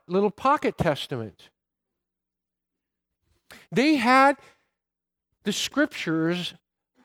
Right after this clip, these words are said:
of what we call the Old Testament.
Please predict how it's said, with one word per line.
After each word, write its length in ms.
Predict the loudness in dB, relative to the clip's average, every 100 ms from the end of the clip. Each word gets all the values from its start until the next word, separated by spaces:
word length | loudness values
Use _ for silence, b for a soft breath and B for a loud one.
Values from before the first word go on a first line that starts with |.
| _
of 140 | -4
what 220 | 0 0 2
we 200 | 0 0
call 420 | -2 0 2 0
the 200 | -2 -2
Old 360 | 0 0 -2 -6
Testament. 640 | -8 -6 -6 -8 -10